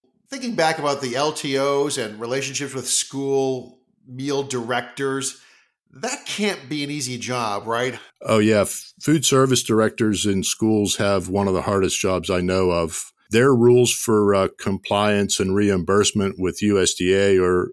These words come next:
Speaker 2: are not a lot less cumbersome than our federal milk marketing rules. Not to mention, they have school budgets, uh, school boards,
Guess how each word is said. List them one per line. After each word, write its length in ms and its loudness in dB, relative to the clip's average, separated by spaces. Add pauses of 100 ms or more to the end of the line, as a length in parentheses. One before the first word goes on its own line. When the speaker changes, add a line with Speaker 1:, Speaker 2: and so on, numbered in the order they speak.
Speaker 2:
are 120 0
not 240 2
a 80 2
lot 260 2
less 220 0
cumbersome 640 -2
than 160 -2
our 200 0
federal 380 0
milk 320 -4
marketing 520 -4
rules. 360 -2 (300)
Not 240 0
to 80 2
mention, 600 2 (380)
they 160 0
have 200 0
school 360 2
budgets, 680 0 (600)
uh, 240 0
school 340 2
boards, 760 2